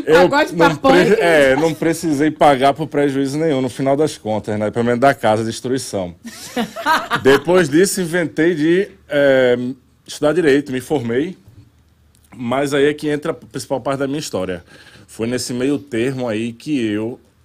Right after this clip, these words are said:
Speaker 1: passei a gostar da parte do, de noites, de eventos, de restaurantes. E foi quando eu comecei a focar um pouco nisso.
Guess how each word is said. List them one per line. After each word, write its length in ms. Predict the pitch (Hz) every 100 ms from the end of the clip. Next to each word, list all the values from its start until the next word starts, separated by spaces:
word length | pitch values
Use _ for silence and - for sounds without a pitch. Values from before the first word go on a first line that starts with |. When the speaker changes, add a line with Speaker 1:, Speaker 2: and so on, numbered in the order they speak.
| _ _
Speaker 1:
passei 300 | 110 104 117
a 60 | 113
gostar 560 | 120 117 - 95 98
da 180 | 101 107
parte 560 | - 101 98 107 - 101
do, 420 | 90 98 104 - _ _ _ _ 101
de 180 | 95 113
noites, 380 | 107 113 113 101
de 80 | 110
eventos, 760 | 101 95 98 110 117 113 110
de 840 | 95 98 101 98 98 95 95 90 90
restaurantes. 760 | 104 101 104 92 98 110 - _ _ _ _ _ _ - - _ -
E 160 | 117
foi 220 | 120 143
quando 240 | 143 139 143
eu 80 | 143
comecei 360 | 147 139 151
a 40 | 139
focar 380 | - 156 - 151
um 100 | 156
pouco 420 | - 135 135 143
nisso. 440 | 120 117 113 -